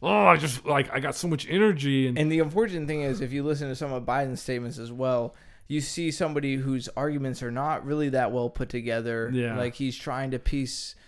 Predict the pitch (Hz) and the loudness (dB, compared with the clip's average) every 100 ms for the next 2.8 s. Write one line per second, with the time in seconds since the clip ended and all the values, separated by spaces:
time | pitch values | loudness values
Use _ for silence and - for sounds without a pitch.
0 | - _ - 123 - 135 120 - 127 117 | -20 _ -10 -8 -2 0 0 -2 -6 -2
1 | 113 120 120 120 123 123 127 120 120 - | -2 -2 -6 -4 -4 -2 0 0 -2 -10
2 | - - 147 139 135 226 - | -16 -2 2 2 0 -4 -4